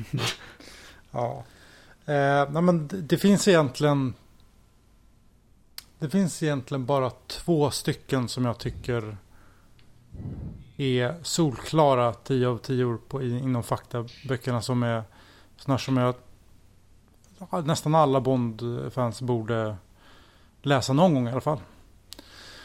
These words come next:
Och det är Some Kind of Hero, som är en helt fantastisk genomgång av Bond-serien. Ganska tjock,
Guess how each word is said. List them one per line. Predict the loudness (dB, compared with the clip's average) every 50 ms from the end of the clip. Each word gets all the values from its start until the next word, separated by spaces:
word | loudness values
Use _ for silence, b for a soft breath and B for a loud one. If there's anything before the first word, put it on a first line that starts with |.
| B B B
Och | -2 2 4
det | 6
är | 6 6 6 6 4 2
Some | 2 4 4 4 4 4 4
Kind | 4 4 4
of | 2 0 2
Hero, | 4 6 6 8 8 8 8 8 6 6 4 0 -6 -18 -20 -20 _ -20 -20 _ _ _ _ _ _ _ -20 _ _ _ _
som | -2 0 2 4
är | 4 4
en | 4 4
helt | 2 2 2
fantastisk | 0 -2 2 4 2 2 2 0 -2 -2 -4 0 2
genomgång | 2 2 2 2 2 2 2
av | 2 0 0
Bond-serien. | 0 -2 -2 -2 -2 -2 -2 -4 -4 -4
Ganska | 0 0 0 2 0 0
tjock, | 2 4 2 2 2 -2 -14 _ -10 -10